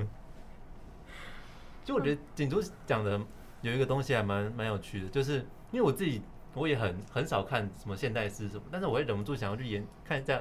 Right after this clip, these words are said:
就像是那时候那个，我们系上那个洪万达他的那个新诗的首讲，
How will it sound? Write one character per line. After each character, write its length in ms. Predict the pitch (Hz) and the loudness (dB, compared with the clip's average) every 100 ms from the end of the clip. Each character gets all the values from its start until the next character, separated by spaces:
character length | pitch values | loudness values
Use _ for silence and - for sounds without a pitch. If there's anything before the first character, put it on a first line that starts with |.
| - | 0
就 100 | - | -2
像 140 | 185 165 | 0 0
是 80 | 175 | 0
那 100 | 165 | 2
时 100 | 143 | 2
候 160 | 131 - - - - - - | 2 -2 -14 -16 -14 -14 -4
那 100 | 127 | 0
个， 340 | 110 104 98 101 | 2 4 2 0
我 40 | 120 | -4
们 100 | 113 | -2
系 80 | 151 | 2
上 160 | 139 | 2
那 60 | 139 | 4
个 100 | 117 | 2
洪 140 | 110 | 2
万 180 | 117 113 | 2 2
达 180 | - 98 | -2 -2
他 300 | 104 104 107 110 - - - - | 0 0 -2 -8 -14 -14 -14 -2
的 140 | 113 | 0
那 100 | 107 | 2
个 120 | 117 | 2
新 240 | 107 139 131 | 2 2 0
诗 120 | 139 | 2
的 140 | 117 | 2
首 220 | 104 101 98 | 4 2 -2
讲， 160 | 110 | -4